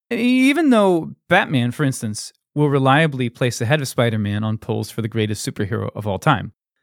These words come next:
Sometimes Superman will, but not always. And then there's one other hero I saw, this is the last thing, who places ahead of Spider-Man regularly. I say regularly, I looked at four or five big polls. So I wonder if you guys could guess who it is. What superhero?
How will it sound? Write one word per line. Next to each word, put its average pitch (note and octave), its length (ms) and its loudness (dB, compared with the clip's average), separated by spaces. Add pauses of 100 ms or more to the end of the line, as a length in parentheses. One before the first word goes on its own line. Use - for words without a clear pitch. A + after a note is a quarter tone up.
Sometimes D4 400 2
Superman D#3 420 2
will, A#2+ 140 2
but B2+ 140 -4
not C3 120 2
always. A2 440 -2 (360)
And F#3 140 4
then D4+ 120 4
there's F#3+ 180 0
one F3+ 160 0
other E3+ 160 2
hero C#3+ 320 2
I A#2+ 80 4
saw, G#2+ 440 0
this C3+ 200 -4
is A2+ 80 -6
the A2+ 100 -2
last A#2 320 -2
thing, G2 300 -6 (400)
who D#3 100 -2
places D#3+ 480 0
ahead B2+ 260 2
of B2+ 120 -4
Spider-Man A2 640 0 (320)
regularly. G#2+ 560 -2 (180)
I F2+ 80 -2
say F#2+ 160 -6
regularly, E2+ 460 -10
I F2+ 80 -6
looked F#2 180 -10
at - 80 -10
four G2 320 -6
or F2+ 40 -8
five F2 280 -8
big - 180 -10
polls. - 300 -14
So G2+ 240 0 (340)
I - 60 4
wonder D#3+ 200 4
if C3+ 100 0
you C3+ 60 2
guys A#2 200 2
could A2 140 -8
guess G2 160 0
who G#2+ 160 0
it F2+ 80 -2
is. - 260 -6 (760)
What C3 120 2
superhero? F#2+ 640 0